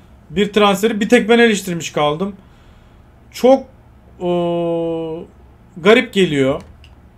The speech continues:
Mantıklı da gelmiyor açıkçası.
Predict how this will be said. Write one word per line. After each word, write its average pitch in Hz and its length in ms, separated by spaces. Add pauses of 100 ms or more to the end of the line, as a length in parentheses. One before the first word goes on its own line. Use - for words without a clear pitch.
(200)
Mantıklı 185 520
da 214 40
gelmiyor 185 600 (200)
açıkçası. 127 540